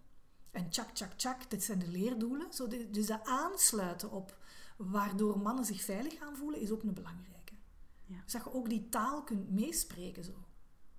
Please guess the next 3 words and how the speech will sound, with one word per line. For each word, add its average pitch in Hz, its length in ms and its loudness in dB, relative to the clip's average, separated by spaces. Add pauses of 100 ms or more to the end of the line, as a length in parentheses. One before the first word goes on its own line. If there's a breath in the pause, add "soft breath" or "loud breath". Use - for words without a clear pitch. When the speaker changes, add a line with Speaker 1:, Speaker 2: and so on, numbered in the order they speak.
(840 loud breath)
Speaker 1:
Om 202 220 0
dan 254 300 2
langzaamaan 233 840 0